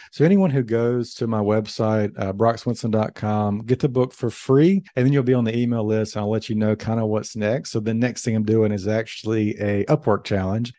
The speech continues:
And it's really for those people who just wanna break in. Uh, so the first thing I'm doing is, like, a free thing. It's like, "I'll show you how to get your first client in five days, guaranteed." And that's will be the first thing I'm doing.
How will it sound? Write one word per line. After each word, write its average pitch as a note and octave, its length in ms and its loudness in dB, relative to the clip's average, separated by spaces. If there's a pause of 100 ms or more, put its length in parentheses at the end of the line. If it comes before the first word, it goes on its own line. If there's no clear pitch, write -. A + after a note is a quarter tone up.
And B2 80 0
it's A#2 100 -4
really F#3+ 140 4
for G3 120 4
those C3 120 6
people B2+ 300 0
who A2 120 2
just A2+ 240 -2
wanna A2+ 180 0
break G2 360 0
in. G#2+ 500 -2
Uh, G2 180 -4
so - 160 -4
the A2 60 0
first D#3+ 240 2
thing C#3+ 120 4
I'm A2+ 100 2
doing G#2+ 240 4
is, G2 140 -4
like, G2 160 -4
a F#2+ 80 -6
free B2+ 400 2
thing. A2 420 0
It's - 220 -6
like, G2 280 -2 (320)
"I'll B2 160 4
show C3 200 2
you B2 180 6
how A2+ 120 4
to A2 80 2
get G#2+ 220 -2
your A2+ 80 -2
first A2 260 0
client A2 400 -2
in G2+ 140 -6
five A2 340 0
days, G2+ 560 0
guaranteed." G2+ 760 0
And G#2+ 80 -6
that's A2 220 -4
will A2 60 -10
be G#2+ 80 0
the G2+ 80 -2
first G#2+ 280 -2
thing G2+ 140 -2
I'm G2+ 140 -2
doing. D3+ 360 4